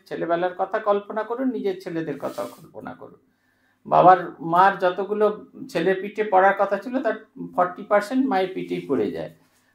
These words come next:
মা কিন্তু একবারে সেই প-, প-, পক্ষী মাতার মতো করে দুহাত বাড়িয়ে সন্তানকে রক্ষা করেন। ঠিক সেই রকম সন্তানকে মুক্তি দেবার জন্য জগন্মাতা শরীর ধারণ করছেন।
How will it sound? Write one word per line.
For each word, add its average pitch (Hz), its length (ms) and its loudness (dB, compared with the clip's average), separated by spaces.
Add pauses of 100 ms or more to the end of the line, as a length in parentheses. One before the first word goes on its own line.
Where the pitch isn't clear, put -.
(120)
মা 202 260 6
কিন্তু 214 280 -6
একবারে 208 400 0
সেই 196 340 -8 (380)
প-, - 180 -14
প-, 185 200 -2 (100)
পক্ষী 185 340 -8
মাতার 196 420 4
মতো 185 220 -4
করে 185 240 -4
দুহাত 165 440 2
বাড়িয়ে 151 420 -2 (400)
সন্তানকে 170 680 2
রক্ষা 160 340 -2
করেন। 117 360 -6
ঠিক 320 240 -4
সেই 170 200 -2
রকম 101 400 -4 (460)
সন্তানকে 190 680 2
মুক্তি 240 400 -4
দেবার 208 360 6
জন্য 151 360 -4
জগন্মাতা 131 560 0
শরীর - 420 -8
ধারণ 110 320 -2
করছেন। - 440 -20